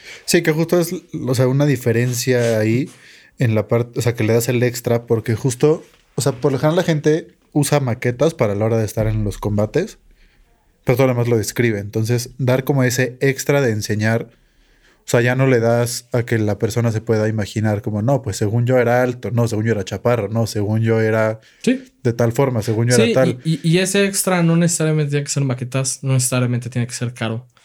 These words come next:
Speaker 1: Sí,
Speaker 2: Yo
Speaker 1: no,
Speaker 2: de la
Speaker 1: como un
Speaker 2: manera que
Speaker 1: dibujo.
Speaker 2: juego es un pizarrón blanco y Legos, o sea, monitos de Legos que tengo viejos, y esos representan a mis personajes, y con un plumón y el pizarrón dibujo dónde están,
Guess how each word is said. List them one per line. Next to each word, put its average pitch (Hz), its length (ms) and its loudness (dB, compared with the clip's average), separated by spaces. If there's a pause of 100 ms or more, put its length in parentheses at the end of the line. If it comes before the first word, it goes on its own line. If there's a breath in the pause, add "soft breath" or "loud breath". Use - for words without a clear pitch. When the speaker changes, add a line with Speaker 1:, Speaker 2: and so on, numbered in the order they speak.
(200 soft breath)
Speaker 1:
Sí, 160 200 0
Speaker 2:
Yo 139 120 6
Speaker 1:
no, 143 60 4
Speaker 2:
de 143 40 2
la 135 60 0
Speaker 1:
como 123 80 2
un 139 60 4
Speaker 2:
manera 170 180 4
que 196 80 2
Speaker 1:
dibujo. 127 120 0
Speaker 2:
juego 127 320 2
es 123 480 -2 (160)
un 135 300 0
pizarrón 131 520 0
blanco 127 640 -2
y 127 120 0
Legos, 113 640 -6
o - 40 -8
sea, 117 100 -2
monitos 123 360 -2
de 117 60 0
Legos 113 260 -4
que 113 100 -8
tengo 113 320 -4
viejos, 117 520 -6 (560 soft breath)
y 117 160 2
esos 113 320 -4
representan 113 500 -2
a 117 40 -2
mis 113 160 -4
personajes, 127 600 -2
y 127 60 -2
con 120 160 0
un 135 180 2
plumón 143 560 0
y 131 80 -2
el 113 100 -2
pizarrón 131 540 -2
dibujo 120 400 -2
dónde 113 240 -4
están, 85 280 -10